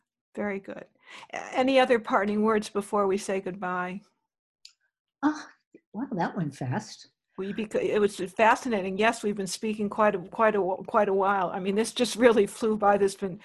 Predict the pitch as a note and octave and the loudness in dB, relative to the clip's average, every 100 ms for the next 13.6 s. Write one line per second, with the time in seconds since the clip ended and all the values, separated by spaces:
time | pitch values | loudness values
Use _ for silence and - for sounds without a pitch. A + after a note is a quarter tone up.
0 | - - - - A#3 A3+ G#3 G#3+ F#3+ - | -16 -18 -16 -10 -8 -6 -2 -2 -2 2
1 | B3 A#3 G3+ G3 - - - - - _ | 6 8 6 2 -6 -20 -20 -20 -20 _
2 | _ _ - B3+ B3+ G#3+ - F3+ E3+ G3+ | _ _ 2 2 2 -4 -4 -4 -4 -2
3 | G#3 G3 G#3+ G#3+ A3+ A#3 A#3+ A#3 A3 G#3 | -2 -2 -4 0 2 4 4 4 4 6
4 | G3 G3+ G3 - - - G#3+ F#3+ G3+ G#3 | 4 4 0 -8 -20 -2 0 0 0 -2
5 | F#3+ B3+ C#4+ C4+ - G#3+ G3+ G3 F#3 F3+ | 2 0 2 0 2 2 2 0 0 0
6 | G3 F#3 A3 A3 G#3 G#3 F#3+ F3+ G3 E3 | 0 0 2 4 2 2 2 2 2 2
7 | F3 F#3 G#3 G3+ G#3+ G3 G#3+ G#3 G#3+ G3+ | 0 0 0 2 0 0 2 2 2 -2
8 | G#3 A3 G#3+ G#3+ G3 F#3+ G3+ G3+ G3+ G3 | 0 -2 -2 -4 -4 -4 0 0 0 0
9 | F#3 F3 F3+ - - - - G#3+ G#3+ G#3+ | 2 0 -4 -16 -20 -10 -2 0 2 2
10 | G3+ G3 F3 G3 G3+ F#3+ G#3+ G3 G3 G3+ | 2 0 0 -2 -2 2 2 2 0 0
11 | G3+ F#3+ F#3+ F#3+ F#3+ F#3 - - G3+ E3+ | 0 2 2 2 2 -2 -8 -2 0 0
12 | D3 - - E3+ A3 G#3 G#3 F#3+ F3+ - | -2 -8 -12 -2 2 2 0 -4 -4 -2
13 | F3+ F#3 _ A2+ F3+ | -4 -6 _ -4 -4